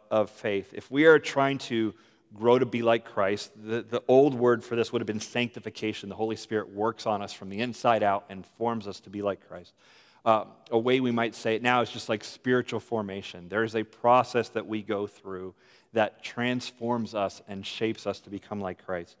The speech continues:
And all of us go through it. Um, and so it, it follows a similar pattern. First of all, the stories that we believe. If you read the New Testament, uh, the letters in the New Testament, so letters Paul wrote, so after the Gospels and the book of Acts, so Matthew, Mark, Luke, John, Acts, after that you're gonna have a whole bunch of letters that were written.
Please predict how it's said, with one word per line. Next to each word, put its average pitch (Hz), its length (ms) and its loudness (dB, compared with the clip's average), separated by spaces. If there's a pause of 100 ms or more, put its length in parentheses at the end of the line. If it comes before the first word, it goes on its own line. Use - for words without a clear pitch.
(320)
And 107 100 -2
all 120 240 8
of 113 80 2
us 107 240 -2 (540)
go 110 160 2
through 104 240 -4
it. 92 240 -6
Um, 95 380 -2 (340)
and 107 120 -2
so 117 260 2
it, 120 200 -2
it 113 140 -4
follows 135 340 6
a 104 40 -10
similar 117 320 -4
pattern. 113 360 2
First - 320 0
of 120 80 2
all, 113 240 8
the 110 120 -4
stories 120 500 -2
that 104 160 0
we 110 100 -2
believe. 110 500 -4 (540)
If 131 160 -2
you 185 140 2
read 220 220 2
the 175 80 8
New 147 100 2
Testament, 104 560 -2 (1600)
uh, 113 240 6
the 113 140 2
letters 147 420 8
in 139 60 0
the 131 60 2
New 120 140 2
Testament, 117 380 -2
so 110 100 -8
letters 127 320 4
Paul 123 320 4
wrote, 104 220 0
so 117 100 -10
after 143 300 6
the 165 80 -2
Gospels 117 680 4
and 110 140 0
the 104 40 -4
book 107 200 -4
of 104 100 -6
Acts, 90 300 0
so 98 160 -4
Matthew, 110 320 -4
Mark, 113 220 0
Luke, 107 160 -4
John, 107 260 -2
Acts, 98 280 -6
after 113 280 0
that 110 160 2
you're 104 100 -8
gonna 107 120 -2
have 98 100 -6
a 92 40 -12
whole 120 140 0
bunch 127 200 -4
of 110 120 -6
letters 101 360 0
that 95 120 -6
were 92 80 -12
written. 90 300 -12